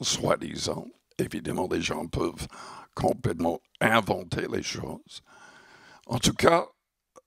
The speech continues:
il y avait deux grands évangélistes qui étaient visés par ces choses, avec des gens disant que les deux étaient à l'enfer,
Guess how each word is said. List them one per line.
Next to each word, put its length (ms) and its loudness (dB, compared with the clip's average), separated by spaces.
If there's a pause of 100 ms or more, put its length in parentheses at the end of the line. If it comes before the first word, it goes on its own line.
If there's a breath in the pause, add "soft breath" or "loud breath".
(120)
il 180 4
y 40 8
avait 240 6
deux 360 6
grands 400 2
évangélistes 1000 0
qui 120 -6
étaient 320 -2 (640 loud breath)
visés 600 2
par 280 -2
ces 200 -2
choses, 640 -4 (1000 loud breath)
avec 240 2
des 120 0
gens 220 2 (120)
disant 480 0
que 120 -4
les 140 -2
deux 240 4
étaient 240 -2
à 40 0
l'enfer, 600 -4